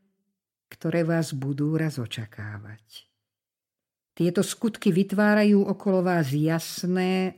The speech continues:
alebo tmavé kruhy, ktorými musíte prejsť, aby ste prenikli do duchovného sveta.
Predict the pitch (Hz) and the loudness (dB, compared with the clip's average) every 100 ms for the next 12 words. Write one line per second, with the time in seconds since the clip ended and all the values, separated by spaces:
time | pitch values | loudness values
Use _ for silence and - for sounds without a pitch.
0 | - 170 165 143 139 139 143 143 156 185 | -4 -2 0 -2 -4 -6 -6 -2 -2 -2
1 | 196 202 180 - - 131 135 135 147 175 | 0 -2 -2 -6 -12 -10 -8 -6 -4 -2
2 | 175 - _ _ _ _ _ _ - - | -4 -10 _ _ _ _ _ _ -20 -4
3 | 170 170 165 165 156 151 160 208 208 - | -2 2 4 4 2 2 2 0 -2 -6
4 | 233 214 - 147 110 - 139 165 185 175 | -6 -6 -8 -8 -8 -8 -6 -6 -6 -10
5 | - - - - _ _ _ _ 160 156 | -20 -20 -20 -20 _ _ _ _ -4 -4
6 | - - 123 135 165 180 180 - 175 180 | -4 -6 -6 -4 0 0 -2 -4 -6 -6
7 | 143 143 135 160 170 160 160 151 156 - | -4 -4 -4 -6 -4 -2 -2 -2 -6 -10
8 | 135 123 - 135 135 | -10 -10 -12 -18 -20